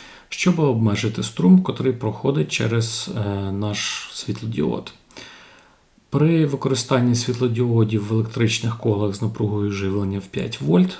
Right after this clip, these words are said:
використання таких резисторів є обов'язковим. Без того світлодіод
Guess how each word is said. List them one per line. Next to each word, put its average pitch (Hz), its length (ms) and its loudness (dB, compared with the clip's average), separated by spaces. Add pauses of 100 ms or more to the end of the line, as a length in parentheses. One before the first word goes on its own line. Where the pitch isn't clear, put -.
використання 110 680 -2
таких 110 340 -10
резисторів 127 580 -2
є 107 300 -2
обов'язковим. 110 680 -2 (140)
Без 127 280 2
того 147 420 -2
світлодіод 113 720 -2